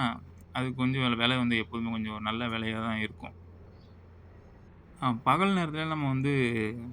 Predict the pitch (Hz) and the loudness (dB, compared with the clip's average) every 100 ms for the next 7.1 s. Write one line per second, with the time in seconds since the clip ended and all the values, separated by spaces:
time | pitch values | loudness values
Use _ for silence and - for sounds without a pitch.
0 | - - - - 117 139 147 139 131 139 | -16 -20 -20 -2 2 2 2 -2 -2 -2
1 | 127 117 117 117 120 110 117 - 117 117 | -2 -2 -2 -2 -2 -2 -4 -4 -8 -8
2 | - 113 117 - 120 127 127 120 120 113 | -8 -8 -8 -8 -4 0 0 0 0 -2
3 | 110 107 - - - - - - 147 160 | -6 -10 -18 -20 -20 -20 -14 -6 0 2
4 | 156 143 147 143 135 131 131 131 131 127 | 2 0 2 4 4 4 2 0 2 2
5 | 135 127 120 123 123 127 - 131 131 127 | 4 2 2 2 2 0 -2 0 0 2
6 | 117 113 113 113 113 151 151 139 135 127 | 0 -2 -6 -2 2 2 0 -2 0 0
7 | 131 | 0